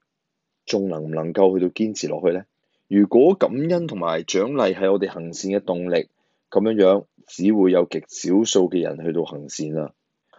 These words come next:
但係啊，如果我哋嘅動機係只不過係基於無條件對人類嘅愛心嘅時候呢，我哋就可以堅持不懈嘅繼續努力。無論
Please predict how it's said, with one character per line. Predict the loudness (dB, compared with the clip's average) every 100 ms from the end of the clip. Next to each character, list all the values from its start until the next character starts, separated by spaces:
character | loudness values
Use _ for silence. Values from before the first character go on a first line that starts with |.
| _
但 | 2 6
係 | 4
啊， | 4
如 | 2
果 | 4 4
我 | 2
哋 | -2
嘅 | 0 0 2 0 _ _
動 | -6 -4 -6
機 | 0 2 2 -2 _ _
係 | -4 -4
只 | -6 -2
不 | -2
過 | 0 -2
係 | -2 2
基 | 2 2 0
於 | 0 2 0
無 | 0 -2 -2
條 | -4 -4 -4 -2
件 | -2 2
對 | 4 4
人 | 0 -4
類 | -4 0
嘅 | 0 2
愛 | 0
心 | 0 -2
嘅 | -2
時 | -4 -6
候 | -2
呢， | -2 -4 _ _ _
我 | 0
哋 | 4 4
就 | 4 4
可 | 4 2
以 | 2 0 0 -2
堅 | -2 -2 -4
持 | -8
不 | -6
懈 | -2 -2 -2
嘅 | -2
繼 | -2 -2
續 | 0
努 | 0 2
力。 | 0 -2 _ _ -20 _
無 | 4 6
論 | 6 4 0 -8